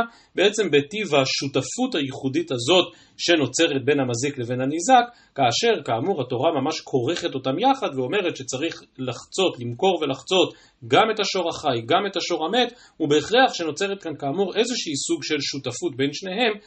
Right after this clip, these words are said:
מה טיבה, מה עניינה ומה הלכותיה, אז זו כאמור הסוגיה שלנו הערב. אנחנו בגמרא בדף למד עמוד א', אה, כמה שורות מתחילת העמוד, אומרת הגמרא, תנו רבנן,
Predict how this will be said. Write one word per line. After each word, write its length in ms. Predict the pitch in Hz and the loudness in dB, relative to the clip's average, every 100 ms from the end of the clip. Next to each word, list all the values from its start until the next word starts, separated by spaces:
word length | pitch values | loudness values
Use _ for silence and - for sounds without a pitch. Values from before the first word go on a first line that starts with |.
| _ - | _ -4
מה 100 | 135 185 | 2 2
טיבה, 300 | - 120 156 143 | 0 -2 0 0
מה 80 | 147 | 0
עניינה 380 | 139 127 147 120 | -2 -2 -2 -2
ומה 140 | 117 | -2
הלכותיה, 520 | 139 - 160 240 208 175 - _ - | -6 -6 -6 4 4 4 0 _ -10
אז 60 | 120 | 0
זו 120 | 160 | 0
כאמור 420 | - 120 131 143 123 | 2 2 2 0 2
הסוגיה 600 | 123 131 - 117 110 117 | 0 0 -2 -10 -4 -4
שלנו 500 | 117 101 101 101 101 - _ - | -2 -6 -6 -8 -12 -16 _ -10
הערב. 420 | 101 101 87 90 | -8 -10 -12 -4
אנחנו 200 | 160 160 | -2 -2
בגמרא 240 | 147 147 175 | -2 0 0
בדף 200 | 156 147 | 0 -2
למד 400 | 147 131 143 131 | -2 0 0 -2
עמוד 200 | 110 110 | -4 2
א', 160 | 165 208 202 - _ _ - | 4 4 0 -10 _ _ -2
אה, 120 | 131 | 0
כמה 160 | 160 151 | 2 0
שורות 280 | 143 156 156 | 0 0 0
מתחילת 400 | 120 131 123 113 | -4 -2 -2 -2
העמוד, 320 | 101 175 196 | -2 0 0
אומרת 280 | 170 180 165 | 2 0 -2
הגמרא, 320 | 143 143 190 | -2 0 0
תנו 220 | 156 160 170 | 0 -2 0
רבנן, 400 | 139 123 98 | 0 -2 -6